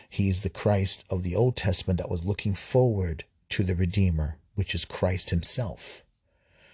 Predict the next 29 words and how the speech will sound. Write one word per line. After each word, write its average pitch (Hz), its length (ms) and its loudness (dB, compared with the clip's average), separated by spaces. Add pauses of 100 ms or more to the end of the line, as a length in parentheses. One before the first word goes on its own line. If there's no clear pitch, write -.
(160)
He 107 160 2
was 95 180 2
a, 95 100 0 (420)
you 110 80 4
know, 85 280 0 (320)
again, 110 240 6
like 85 180 0
I 87 40 -2
said, 92 260 0
he's 87 220 -2
a 87 60 0
messianic 90 640 0
figure. 104 340 -2
He's 82 320 -6
a, 80 240 -4
um, 78 340 -4 (1600)
a 123 60 4
type - 360 2
of 92 140 -4
Christ, 113 280 -2
a 85 40 -8
typology 98 800 -2
of 85 80 -4
Jesus, - 680 -2 (1400)
a - 60 -2
typology 95 880 2
of 92 260 -4
the 92 60 0
man 95 460 2